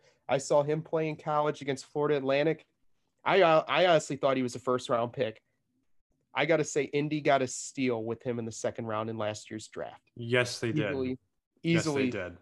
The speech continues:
Speaker 1: could have been with Clyde Edwards-Helaire. I thought Clyde should have gone earlier. Kansas City made a great pick with him.
Speaker 2: Yes, they
Speaker 1: Indy
Speaker 2: did.
Speaker 1: made a great,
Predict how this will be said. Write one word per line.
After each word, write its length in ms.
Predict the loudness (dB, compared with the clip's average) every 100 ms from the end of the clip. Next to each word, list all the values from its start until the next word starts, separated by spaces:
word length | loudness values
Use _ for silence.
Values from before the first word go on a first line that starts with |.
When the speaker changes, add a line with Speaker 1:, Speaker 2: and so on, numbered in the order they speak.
| -2
Speaker 1:
could 80 | 2
have 120 | 4
been 280 | 4 2 0
with 160 | -4
Clyde 280 | 0 2 4
Edwards-Helaire. 720 | 4 0 -4 -2 0 -2 -2 -8 _
I 100 | 0
thought 240 | 4 4 2
Clyde 380 | 2 4 2 -2
should 140 | -6
have 80 | 0
gone 240 | 2 2
earlier. 500 | 2 0 0 0 -2 -6 _ _ -2
Kansas 300 | -2 -2 -6
City 220 | -4 -2
made 160 | -2 -2
a 40 |
great 260 | -2 -4 -4
pick 240 | -10 -6
with 160 | -6 0
him. 260 | 0 0 -8 _ _ _ _ _ _ _ _ -2
Speaker 2:
Yes, 240 | 0 0
they 120 | -2
Speaker 1:
Indy 120 | 0 2
Speaker 2:
did. 220 | 2 0
Speaker 1:
made 160 | 0
a 60 | -4
great, 260 | -6 -6